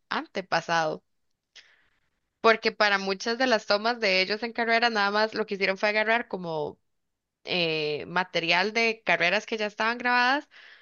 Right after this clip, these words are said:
y cambiar los carros con, sí, con la tecnología, ¿verdad? Que usan esas personas que saben de esas cosas.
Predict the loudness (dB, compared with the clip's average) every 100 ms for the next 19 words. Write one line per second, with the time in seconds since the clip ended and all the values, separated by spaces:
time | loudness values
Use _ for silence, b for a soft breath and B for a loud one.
0 | B _ _ -6 0 2 2 4 4 4
1 | 2 2 2 0 -4 -4 -4 -6 -12 -14
2 | -20 _ _ _ _ -18 -12 -6 -4 -4
3 | -4 -4 -2 -4 -2 0 0 -2 -8 -12
4 | -8 -6 -6 -6 -10 -8 -6 -6 -8 -10
5 | -10 -6 -6 -6 -10 -10 -6 -6 -4